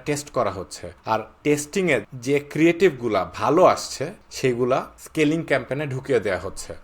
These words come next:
আর যে যে অডিয়েন্সগুলা ভালো আছে টেস্টিং করে সেইগুলা স্কেলিং ক্যাম্পেইনে ঢুকিয়ে দেয়া হচ্ছে আর কি। এ কয়েকটা ক্যাম্পেইন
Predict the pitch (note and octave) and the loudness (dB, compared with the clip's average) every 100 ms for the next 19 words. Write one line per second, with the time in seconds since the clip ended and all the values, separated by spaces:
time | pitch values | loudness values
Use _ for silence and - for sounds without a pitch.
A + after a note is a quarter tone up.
0 | - A2 A2 - - - G#2+ C3 C3 D#3 | 0 2 2 -2 -18 -16 0 2 4 2
1 | - C#3+ C#3+ F#3+ F#3 C3 A#2+ G#2 - - | 4 4 6 2 2 -4 -2 -2 -2 -4
2 | A#2 C3 F3 B2+ - A#2 C#3 - D#3 C#3+ | 0 4 6 6 2 -8 -8 -6 -4 -4
3 | - F3+ C#3+ A#2+ C3+ - C3 B2+ D3 E3+ | -2 -2 2 0 0 -2 -2 0 0 0
4 | - D3 C3+ C#3 C3+ A2 A#2+ A#2+ - - | -2 0 0 0 -2 -4 -6 -8 -10 -8
5 | B2+ B2+ C3+ G2+ F#2 F#2 - - E2+ - | -6 2 2 2 -2 -4 -12 -12 -12 -12
6 | E2+ - B2+ C#3+ C3+ D#3+ D#3 C#3+ C#3+ | -16 -12 -2 0 0 -2 -2 -4 -2